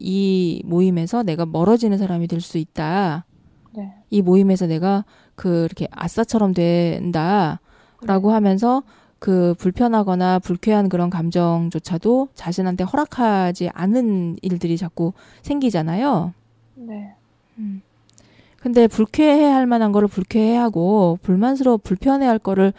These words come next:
Speaker 1: 불편해할 만해야 되는데 그렇게
Speaker 2: 네.
Speaker 1: 올라오는 자기 감정이나 뭐 생각이나 느낌이나 이런 모든 것들을 다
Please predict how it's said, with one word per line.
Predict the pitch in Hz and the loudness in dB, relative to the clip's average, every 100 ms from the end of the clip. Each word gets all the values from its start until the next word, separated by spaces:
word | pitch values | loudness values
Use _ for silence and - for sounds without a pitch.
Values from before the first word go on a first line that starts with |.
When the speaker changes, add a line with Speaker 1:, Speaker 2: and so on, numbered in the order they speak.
| - - _ | -8 -20 _
Speaker 1:
불편해할 | - 196 269 262 247 226 214 208 262 | -2 0 2 2 2 2 2 0 -2
만해야 | 254 233 233 294 294 262 | 0 -2 -2 -2 0 -2
되는데 | 214 185 190 185 180 180 175 202 196 175 - _ - _ | -2 0 2 2 0 -2 -2 0 0 -2 -6 _ -20 _
그렇게 | - 226 220 | -2 0 2
Speaker 2:
네. | 247 | 4
Speaker 1:
올라오는 | 202 208 208 202 190 | 6 8 6 4 2
자기 | 190 180 190 | 0 -2 -2
감정이나 | - 170 196 202 180 196 247 302 - _ _ _ | -2 -2 2 2 0 -2 -2 -4 -8 _ _ _
뭐 | 208 180 170 170 180 | -4 -2 0 -2 -4
생각이나 | 240 269 262 220 196 233 277 285 _ _ _ | -4 0 0 0 0 0 -2 -6 _ _ _
느낌이나 | 202 - 240 226 190 226 269 | -6 -4 0 2 2 2 2
이런 | 208 185 | 2 2
모든 | 175 233 | 2 2
것들을 | 240 208 185 180 | 0 0 -2 -2
다 | 175 185 202 165 | -2 -2 -2 -2